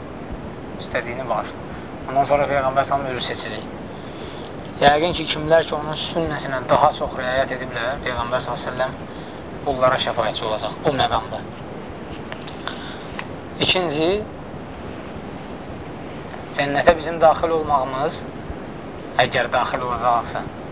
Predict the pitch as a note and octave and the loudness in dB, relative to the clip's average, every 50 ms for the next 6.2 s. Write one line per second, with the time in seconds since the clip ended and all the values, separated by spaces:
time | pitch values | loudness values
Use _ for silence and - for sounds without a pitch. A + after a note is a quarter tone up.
0 | - - - - - - - - - - - - - - C#3+ C3+ - - D#3+ E3 | -10 -10 -10 -10 -10 -10 -10 -10 -10 -10 -10 -2 6 8 8 8 8 6 4 4
1 | D#3 D3+ D3+ D3+ C#3+ C#3+ D3 D#3+ E3 F3 - - - - D#3+ D#3 D#3 D#3 D#3 D3+ | 4 4 4 2 2 2 2 2 2 2 0 -4 -4 0 0 2 2 0 2 6
2 | F3+ D#3+ D3 D3+ D3 D3 D3 D3 C3+ D3 F3+ F3+ E3 D3+ C#3+ B2 B2 B2+ A#2+ A#2 | 8 10 10 10 10 8 8 8 8 8 6 6 6 6 6 6 4 -2 -4 -2
3 | - C#3 A#2+ A2+ A2 G#2 - - - - - - - - - - - - - - | -2 -2 0 0 -2 -2 -6 -10 -10 -10 -10 -10 -10 -10 -10 -10 -10 -10 -10 -10
4 | - - - - - - - - - - - - - - B2+ C3 C3 C#3+ D#3+ D#3 | -10 -10 -10 -10 -10 -10 -10 -10 -10 -10 -8 -2 4 6 8 8 8 8 8 8
5 | D3+ C#3 C3+ C3+ B2 - D3 B2+ A#2+ A2 A2+ G#2+ - - A#2+ A2 A2 G#2 G2+ G#2+ | 6 4 4 -2 -4 -4 -4 -4 -2 0 0 0 0 0 -2 -4 -4 -4 -2 -2
6 | G2+ G2 - | -4 -4 -4